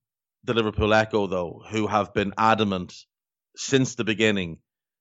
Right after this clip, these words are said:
that this deal was not happening, that it was rooted in fantasy, that Liverpool had no interest, that he was not an active target,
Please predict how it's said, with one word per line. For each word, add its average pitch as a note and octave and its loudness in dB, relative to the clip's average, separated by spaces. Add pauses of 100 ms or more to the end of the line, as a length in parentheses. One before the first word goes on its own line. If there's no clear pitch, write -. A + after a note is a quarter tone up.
that G#2 -2
this A2+ -2
deal G2+ 2
was F2 -4
not F#2 0
happening, F2+ -4 (560)
that G#2+ 6
it G2+ 0
was G2 -4
rooted G2 2
in F#2 -2
fantasy, F#2+ -4
that F#2 -2
Liverpool G2 0
had F#2 -2
no G2 4
interest, F2 -4
that F2 -10
he F#2 -4
was F2+ -2
not G#2 4
an G2 4
active G2+ 0
target, G2 0